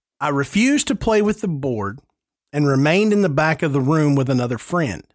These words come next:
When the teacher and the other students were messing around with the board, my friend and I were feeling sick.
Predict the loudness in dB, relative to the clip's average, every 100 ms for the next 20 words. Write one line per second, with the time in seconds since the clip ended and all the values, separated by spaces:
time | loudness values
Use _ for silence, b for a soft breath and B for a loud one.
0 | _ _ _ _ _ _ -4 -2 0 -2
1 | -2 -2 0 -2 -4 -2 0 2 0 0
2 | -2 -2 0 0 0 0 2 2 0 0
3 | 2 2 2 0 -4 -6 -2 -2 -2 -6
4 | -12 -18 _ _ _ _ _ _ _ _
5 | _ _ _ -6 -2 -2 0 0 2 2
6 | 2 2 0 -2 -2 0 0 -2 -2 -2
7 | -6